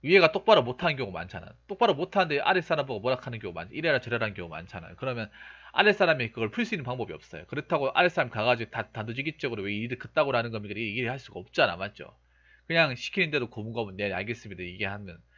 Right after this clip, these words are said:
속에 있는 게 많이 쌓여있단 말이에요. 맞잖아. 이걸 풀어야 되잖아. 안 풀면 당장 내일 일할 수가 없잖아요. 그럼 누군가 저, 나랑 비슷한 어떤 동병상련의 감정을 가지고 있는 사람하고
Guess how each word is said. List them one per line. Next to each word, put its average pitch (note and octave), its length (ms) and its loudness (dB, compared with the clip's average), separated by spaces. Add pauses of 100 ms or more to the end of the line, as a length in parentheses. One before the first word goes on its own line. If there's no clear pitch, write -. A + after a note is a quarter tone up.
(220)
속에 G3+ 240 2
있는 E3 140 2
게 A#2 60 -4
많이 F2+ 180 0
쌓여있단 C#3 400 -2
말이에요. E2 200 -12
맞잖아. F#2 320 -8
이걸 A#2 220 -8
풀어야 B3+ 220 4
되잖아. F#2 400 -4 (2000)
안 B2 180 -6
풀면 G3+ 240 -2
당장 C#3 240 -2
내일 D3+ 200 4
일할 D3 220 4
수가 - 160 -10
없잖아요. D#2+ 340 -12 (2000)
그럼 E3+ 180 -2
누군가 F#3+ 320 6
저, E3 220 4
나랑 E3 260 8
비슷한 F3+ 320 -4
어떤 D3+ 240 0
동병상련의 D3 560 0
감정을 C3 320 -2
가지고 A#2+ 300 -2
있는 A2+ 80 -8
사람하고 G#2+ 520 -6